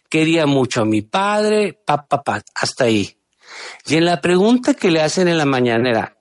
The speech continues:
que sabemos que son preguntas acomodadas, le preguntan a la presidenta hace días, "¿Por-, va a renunciar Jesús Ramírez?". Pero no la hacen con, con referencia al libro.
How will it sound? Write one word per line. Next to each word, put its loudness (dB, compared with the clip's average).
que -2
sabemos 0
que -6
son 0
preguntas 0
acomodadas, -2
le 0
preguntan 0
a 0
la -6
presidenta -2
hace 0
días, 0
"¿Por-, 0
va -2
a 0
renunciar 0
Jesús 0
Ramírez?". 0
Pero 2
no 4
la 2
hacen 0
con, 2
con -2
referencia 0
al 2
libro. 0